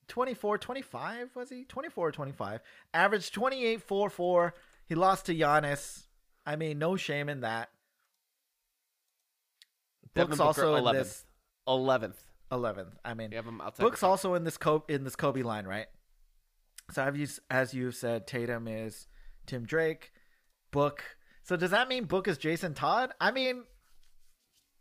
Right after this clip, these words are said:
Speaker 1: he can be. I think he can, if he plays his cards right, he can be Nightwing.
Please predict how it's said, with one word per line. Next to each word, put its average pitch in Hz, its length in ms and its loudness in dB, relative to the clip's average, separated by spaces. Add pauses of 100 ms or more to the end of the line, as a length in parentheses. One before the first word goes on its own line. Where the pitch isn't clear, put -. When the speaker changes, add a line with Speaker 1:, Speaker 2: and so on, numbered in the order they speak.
(300)
Speaker 1:
he - 180 -4
can 269 360 2
be. 143 380 0
I 165 100 8
think 349 240 -6
he 302 120 -4
can, 262 340 -2
if 180 140 4
he 214 120 0
plays 190 320 2
his 175 140 -4
cards 147 340 2
right, 120 240 0
he 131 120 -12
can 113 260 -6
be 104 120 -10
Nightwing. 92 440 -12